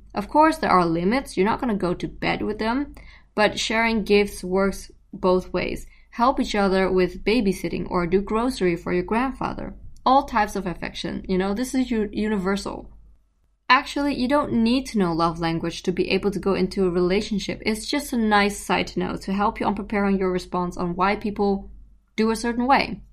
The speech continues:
Just like astrology, for me, it's kind of like psychology. I used to understand human characters and traits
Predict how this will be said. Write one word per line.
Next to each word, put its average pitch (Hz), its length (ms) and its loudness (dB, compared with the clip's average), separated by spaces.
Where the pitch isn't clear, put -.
Just 269 280 0
like 233 160 -2
astrology, 220 720 2
for 226 180 -4
me, 214 360 2
it's - 400 -2
kind 220 160 4
of 220 80 0
like 180 220 -2
psychology. 220 840 0
I 208 80 6
used 220 520 2
to 226 140 2
understand 202 440 2
human 196 300 2
characters 190 600 0
and 180 420 0
traits 208 420 -2